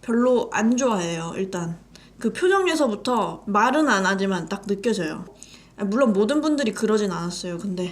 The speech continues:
좀 너무 대놓고 싫어하는 티가 나시는 분들이 있었고 제가 그래서 별로 안 기다렸던 데는 그래도 굉장히 미안해하시면서 가방도 없고 뭐 뭐도 없고 뭐도 없고 뭐 해서 그냥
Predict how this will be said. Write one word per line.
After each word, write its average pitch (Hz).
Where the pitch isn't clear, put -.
좀 196
너무 254
대놓고 226
싫어하는 262
티가 233
나시는 208
분들이 190
있었고 180
제가 233
그래서 208
별로 233
안 196
기다렸던 285
데는 214
그래도 190
굉장히 208
미안해하시면서 208
가방도 214
없고 208
뭐 185
뭐도 202
없고 190
뭐도 185
없고 208
뭐 190
해서 208
그냥 202